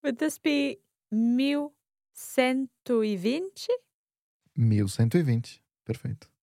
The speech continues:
Speaker 2: Um, thousand hundred twenty-one.
Speaker 1: Mil cento e vinte e um?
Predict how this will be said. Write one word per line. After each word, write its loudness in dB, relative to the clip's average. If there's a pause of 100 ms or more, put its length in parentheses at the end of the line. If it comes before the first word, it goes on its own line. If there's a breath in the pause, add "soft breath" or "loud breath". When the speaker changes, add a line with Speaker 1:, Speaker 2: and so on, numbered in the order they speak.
(600)
Speaker 2:
Um, 0 (420)
thousand 2
hundred 0
twenty-one. 0 (2500)
Speaker 1:
Mil 0 (300)
cento -2
e 0
vinte -4
e 0
um? -2